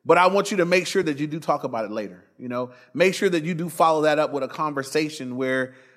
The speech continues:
they, they, your kids are being admonished. They're, they're understand, they can begin to develop their own convictions so that one day when they grow up and they're gone away from you, right, they, they got the word of God. You've given them something to think about, that the why we don't wanna get involved in that.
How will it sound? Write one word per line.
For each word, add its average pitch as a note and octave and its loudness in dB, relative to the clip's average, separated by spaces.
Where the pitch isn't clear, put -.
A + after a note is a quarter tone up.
they, C#3+ 2
they, D3+ -2
your D#3+ -4
kids E3+ -2
are E3 -2
being D#3+ -4
admonished. C3 -8
They're, C3 -4
they're B2+ -4
understand, D#3+ -2
they D#3 0
can D#3 -4
begin D#3+ -4
to D#3+ -2
develop D#3 0
their C#3+ -2
own F#3 -2
convictions D3 -8
so D#3 -4
that D3 -2
one A3 4
day G3+ 6
when F#3 0
they F#3 4
grow F3+ 6
up F#3+ 8
and E3+ 0
they're F3 2
gone F3 0
away E3+ 0
from D#3 -6
you, C#3 -4
right, D#3 2
they, E3+ 2
they D#3 0
got G3 2
the D3+ 2
word E3 4
of D3 -2
God. E3 0
You've E3+ -6
given G3 4
them D3 -2
something D#3 -4
to C3 -4
think G3 -6
about, G#2 -4
that A#2+ -4
the C3 -2
why E3+ 0
we C3 -6
don't B2 -6
wanna A#2 -10
get A#2 -8
involved G#2 -10
in G2+ -10
that. F2+ -14